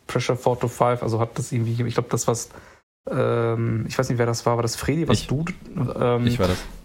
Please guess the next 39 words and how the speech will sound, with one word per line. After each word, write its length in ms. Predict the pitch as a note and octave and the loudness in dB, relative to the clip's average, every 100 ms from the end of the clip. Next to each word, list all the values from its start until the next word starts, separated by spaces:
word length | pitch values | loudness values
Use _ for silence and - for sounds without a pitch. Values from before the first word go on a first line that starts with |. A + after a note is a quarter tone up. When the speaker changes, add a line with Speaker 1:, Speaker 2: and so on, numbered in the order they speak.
| - | -4
Speaker 1:
das 180 | - - | 0 2
hast 140 | C3+ C3+ | 2 2
du 40 | |
bei 120 | B2+ | 0
Powerman 380 | - C3 C3 B2+ | 2 2 2 0
five 220 | C3 B2+ | -2 -2
thousand 500 | C3 B2 B2 B2+ A#2+ | 0 0 2 0 0
da 160 | A#2+ A#2 | 0 2
nicht, 240 | A#2+ C3 | 0 0
da 60 | A#2+ | -2
hast 140 | A2+ | 0
du 40 | B2 | 0
ein 80 | A#2 | 0
bisschen 340 | A#2+ - A2+ | -2 0 0
mehr 220 | A2 A2+ | 0 0
so, 100 | A2+ | 0
so, 140 | A2 A2 | -2 -2
so, 320 | A#2 A#2 A#2 A2+ - - _ _ _ _ _ _ - | -2 -2 -2 -4 -12 -20 _ _ _ _ _ _ -4
ein 40 | |
bisschen 280 | D#3 - C3+ | -2 0 2
mehr 120 | B2 - - | 0 -4 -4
punkiger, 480 | C#3 C3+ C#3 B2+ A2 | 0 0 0 0 0
ein 60 | |
bisschen 360 | A#2+ - C3 A#2+ | -2 0 2 2
mehr 140 | A#2+ | 0
erdiger, 540 | A#2 B2 B2+ A#2 A2+ - | 2 2 2 2 0 0
auf 160 | A#2 | -2
den 100 | B2+ A2+ | -2 -2
Punkt. 460 | - A#2+ A2 - - - - _ _ - | 0 0 0 -6 -12 -18 -20 _ _ -6
Ist 140 | - | -2
auch 140 | C#3+ - | 0 2
wahrscheinlich 400 | - B2 B2 C3+ | 2 2 2 0
nicht 120 | C3 | 0
so 120 | B2+ | 0
das 180 | A#2 - - - _ _ _ - - - - - _ _ _ | -2 -4 -16 -20 _ _ _ -8 -8 -8 -18 -20 _ _ _
klassische 540 | - - B2+ C#3 B2+ B2+ | -4 -2 0 -2 0 0
New 380 | A#2+ A#2+ B2 C3+ | 2 2 2 2
Metal 440 | B2+ C3+ B2 A#2+ | 0 0 0 0
Vertretungs 1120 | - B2+ - B2+ - B2+ A#2+ A#2+ - - - | -2 -4 -2 -2 0 0 0 0 -4 -8 -10